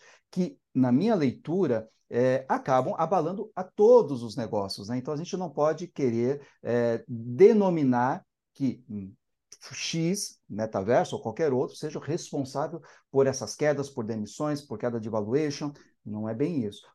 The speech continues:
Por outro lado, também tem um cenário bastante otimista, tá?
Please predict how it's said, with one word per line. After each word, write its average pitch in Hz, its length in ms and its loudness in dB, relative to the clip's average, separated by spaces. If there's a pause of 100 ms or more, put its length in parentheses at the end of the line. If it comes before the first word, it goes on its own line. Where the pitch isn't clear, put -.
Por 349 220 4
outro 165 220 2
lado, 165 240 2
também 165 240 -6
tem 190 100 -8
um 196 60 -6
cenário 175 380 -4
bastante 165 380 -4
otimista, 196 680 -4 (240)
tá? 113 260 -6